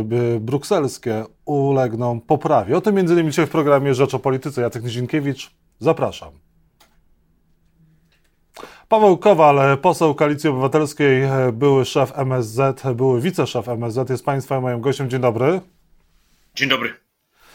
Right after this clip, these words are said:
Speaker 1: Czy Ukraińcy wprowadzili w błąd, e, komendanta głównego policji, e, sprezentowawszy mu, no, aktywny granatnik przeciwpancerny, jak, e, tłumaczy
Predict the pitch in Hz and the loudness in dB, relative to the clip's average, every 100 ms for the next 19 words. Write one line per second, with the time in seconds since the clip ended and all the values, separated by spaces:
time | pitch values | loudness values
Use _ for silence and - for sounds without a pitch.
0 | - - - 180 185 196 190 175 185 165 | -20 -6 2 4 4 2 2 0 2 2
1 | 151 165 139 117 151 180 147 135 151 143 | 2 4 4 4 4 6 2 2 4 6
2 | 139 139 151 143 139 147 147 135 131 143 | 6 4 2 0 4 4 2 0 0 2
3 | 139 139 139 151 147 - 139 135 135 127 | 2 2 2 0 -4 -2 0 2 0 -2
4 | - - - - - 147 139 139 143 143 | -6 -14 -14 -12 -2 0 2 2 4 4
5 | 143 - 135 139 139 147 - 156 - 202 | 2 -2 -2 -2 0 0 2 0 4 4
6 | 143 143 151 143 - - - 127 139 190 | 4 0 0 -2 -12 -20 -12 0 4 6
7 | 202 - 131 - 135 - 120 - 127 - | 4 2 -8 -6 -6 -4 -4 0 0 0
8 | 147 127 117 127 123 123 120 - 123 123 | 2 2 2 2 4 4 2 -2 0 0
9 | 135 123 120 - 123 | -2 -2 -2 -2 -4